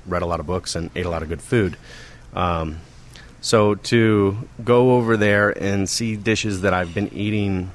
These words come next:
for twenty years on this block alone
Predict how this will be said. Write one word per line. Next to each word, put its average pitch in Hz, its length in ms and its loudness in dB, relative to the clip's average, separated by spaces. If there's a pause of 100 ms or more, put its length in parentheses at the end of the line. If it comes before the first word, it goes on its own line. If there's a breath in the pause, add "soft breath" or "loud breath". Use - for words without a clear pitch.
(160)
for 82 500 -4 (720 loud breath)
twenty 107 260 2
years 101 260 0
on 87 160 -2
this 104 140 -2
block 87 360 -4
alone 82 580 -6